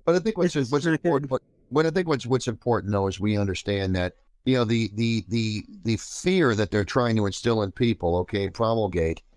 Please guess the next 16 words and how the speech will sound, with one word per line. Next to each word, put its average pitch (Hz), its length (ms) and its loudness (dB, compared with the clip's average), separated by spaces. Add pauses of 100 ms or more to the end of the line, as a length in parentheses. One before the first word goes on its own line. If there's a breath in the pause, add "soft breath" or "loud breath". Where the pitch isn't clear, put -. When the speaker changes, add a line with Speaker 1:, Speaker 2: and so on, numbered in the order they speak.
(160)
Speaker 1:
in 101 100 0
their 95 140 0
fake 110 340 0
stories 104 480 0
is 87 140 -4
that 95 260 -2
we're 98 160 0
ruining 104 380 2
the 87 80 -2
planet, 98 360 -2
ecosystems 104 720 -2
are 85 60 0
dying. 87 520 -2 (240)
That's 160 280 0
not 127 360 -2
true. 147 440 0